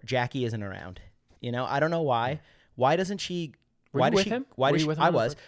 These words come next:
Speaker 1: Why does she go away on his birthday every day, every year?
Speaker 2: We know why. We know why.
Speaker 1: Can you
Speaker 2: Right,
Speaker 1: say
Speaker 2: wanna
Speaker 1: it?
Speaker 2: say it at the same time?
Speaker 1: Yeah.
Speaker 2: Three, two, one. She doesn't love
Speaker 1: Doesn't
Speaker 2: him.
Speaker 1: love him.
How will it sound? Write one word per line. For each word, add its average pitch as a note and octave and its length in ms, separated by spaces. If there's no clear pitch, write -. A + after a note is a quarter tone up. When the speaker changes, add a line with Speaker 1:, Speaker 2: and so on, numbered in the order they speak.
Speaker 1:
Why D3 140
does G#3 120
she A#3 100
go F3+ 120
away E3+ 200
on D#3+ 60
his C3 100
birthday A2 320
every F#2 140
day, F#2 160
every B2 220
year? G#2 200
Speaker 2:
We B2+ 140
know G3 100
why. A#2 300
We B2+ 120
know C#3 160
why. G#2 340
Speaker 1:
Can C#3 120
you A#2+ 60
Speaker 2:
Right, C3+ 140
Speaker 1:
say A#2+ 60
Speaker 2:
wanna C#3+ 80
Speaker 1:
it? C3+ 60
Speaker 2:
say D3+ 100
it - 20
at - 20
the C3 60
same C#3+ 180
time? D#3 280
Speaker 1:
Yeah. A2+ 240
Speaker 2:
Three, C#3+ 300
two, C3+ 320
one. A#2+ 260
She - 120
doesn't B2 160
love A#2+ 100
Speaker 1:
Doesn't B2 100
Speaker 2:
him. - 20
Speaker 1:
love G#2+ 140
him. G#2 80